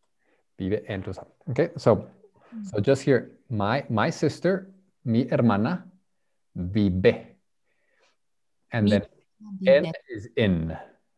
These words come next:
Speaker 1: So
Speaker 2: Mm.
Speaker 1: she lives in Russia. Ok, perfecto. Entonces, eh, segu-, siguiente pregunta. Ok.
Speaker 2: Mm.
Speaker 1: Eh, Amy,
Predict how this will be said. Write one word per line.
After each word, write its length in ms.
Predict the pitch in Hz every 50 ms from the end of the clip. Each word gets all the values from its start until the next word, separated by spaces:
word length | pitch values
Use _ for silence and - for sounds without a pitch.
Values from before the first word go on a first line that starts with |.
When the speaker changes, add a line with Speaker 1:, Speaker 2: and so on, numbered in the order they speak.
| _ _
Speaker 1:
So 220 | - - 113 101 110
Speaker 2:
Mm. 40 | 214
Speaker 1:
she 120 | - - - _
lives 440 | 98 104 120 139 139 139 131 - - _ _
in 280 | - 101 87 87 98 - - - _ -
Russia. 360 | 120 98 - - - - - - - _ _ _ _ _ _ _ 349 294 _ _
Ok, 200 | _ 123 120 - 170 208 233 - _ _ _ _ _ _ _ _ _ _ _ _
perfecto. 880 | 90 90 87 87 87 - _ 175 185 185 - - 127 80 - - - _ _ _ _ _ _ _ _ _ _ _
Entonces, 920 | - 120 107 101 - - - 220 214 - - 156 160 170 165 - - - - -
eh, 460 | 143 127 127 131 131 135 143 143 139 127
segu-, 400 | - - 123 113 117 127 - - -
siguiente 400 | - - - 107 107 98 - 101
pregunta. 600 | - - 104 131 170 165 - - - - - - _ _ _ _ _
Ok. 240 | - 110 95 - -
Speaker 2:
Mm. 180 | 131 156 160 - - - - - - - - - _ _ _
Speaker 1:
Eh, 720 | - 117 110 117 127 131 135 139 139 139 139 143 143 135 - - _ _ _ _ -
Amy, 520 | 151 180 185 139 92 - - - - -